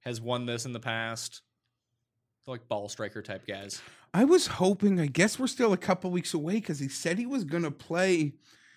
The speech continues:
Speaker 2: in the swing season. I was hoping we might even get, like, a Graham Dillette getting a warm-up, being a Boise guy.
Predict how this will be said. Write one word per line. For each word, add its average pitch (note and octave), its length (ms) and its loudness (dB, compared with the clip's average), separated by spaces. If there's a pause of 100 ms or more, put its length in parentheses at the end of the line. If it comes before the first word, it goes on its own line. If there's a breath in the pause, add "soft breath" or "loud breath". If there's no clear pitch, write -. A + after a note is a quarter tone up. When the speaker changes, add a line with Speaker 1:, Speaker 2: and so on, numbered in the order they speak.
(140 soft breath)
Speaker 2:
in D#3+ 140 8
the D3 80 6
swing G3 380 4
season. A#2+ 520 -2
I C3 80 0
was A#3 200 -2
hoping G#3+ 340 2
we E3 100 6
might E3 260 4
even D#3+ 280 2
get, D3+ 220 2
like, C#3+ 220 2
a C3+ 120 2
Graham C#3 360 4
Dillette C3 500 4
getting C3 300 4
a B2 80 2
warm-up, B2+ 540 2
being B2+ 180 4
a A#2+ 60 4
Boise D3 420 4
guy. E2 380 -2